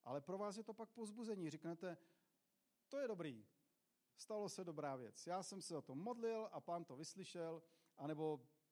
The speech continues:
"To bylo dobré slovo, že jsem mu to mohl říct," anebo "Řekl jsem mu prostě něco, co ho mohlo, eh, popošťouchnout dál. Už nemusel být takový skleslý." A vás to povzbudí. A znovu budete chtít to povzbuzení dávat zase jiným lidem.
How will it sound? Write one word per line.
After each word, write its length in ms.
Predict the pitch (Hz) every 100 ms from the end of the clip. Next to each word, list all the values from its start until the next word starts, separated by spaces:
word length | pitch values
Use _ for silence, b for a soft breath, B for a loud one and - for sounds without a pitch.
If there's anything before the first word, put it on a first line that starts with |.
| _
"To 120 | 226
bylo 180 | 226 208
dobré 280 | 180 175 170
slovo, 260 | 165 170 170
že 40 |
jsem 160 | 170 160
mu 80 |
to 100 | 156
mohl 260 | 156 143 143
říct," 400 | 135 131 - -
anebo 360 | 131 143 160 139 B B B
"Řekl 260 | 139 185 214
jsem 180 | 196 185
mu 80 |
prostě 340 | 160 170 - 165
něco, 380 | 160 160 165 156
co 200 | - 147
ho 140 | 147
mohlo, 420 | 147 131 147 131
eh, 640 | - - _ _ 127 123 123
popošťouchnout 760 | - 196 220 - 190 - 185
dál. 340 | 151 131 107 110
Už 140 | 151 131
nemusel 440 | 185 202 - 190
být 160 | 185 175
takový 360 | 160 - 160
skleslý." 580 | 147 - 123 - - 113 - _ _ _ _ _ _ _ _ _
A 60 | 120
vás 220 | 170 208
to 80 | 214
povzbudí. 540 | 202 175 185 160 104 - _ _ _ -
A 80 | 135
znovu 260 | 131 208 202
budete 280 | 208 202
chtít 400 | 170 - 190 - -
to 80 | 165
povzbuzení 540 | 165 156 170 180 185
dávat 300 | 175 170 170
zase 240 | 165 -
jiným 320 | 180 180 170 135
lidem. 400 | 123 113 101